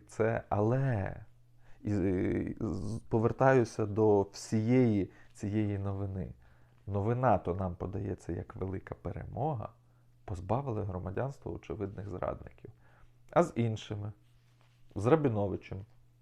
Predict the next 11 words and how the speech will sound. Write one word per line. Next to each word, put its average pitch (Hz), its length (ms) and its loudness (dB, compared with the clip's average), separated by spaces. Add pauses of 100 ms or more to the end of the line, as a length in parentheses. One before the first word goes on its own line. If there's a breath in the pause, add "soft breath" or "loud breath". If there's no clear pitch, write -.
(100)
з 95 120 -2
Новинським, 98 680 2 (140)
в 95 60 -8
якого 87 280 -4
теж - 240 -6
мільярди 92 680 -4
є 107 140 -8 (680 loud breath)
у 101 120 -2
власності, 95 720 0 (320 loud breath)
з 110 580 4
Бойком, 131 600 8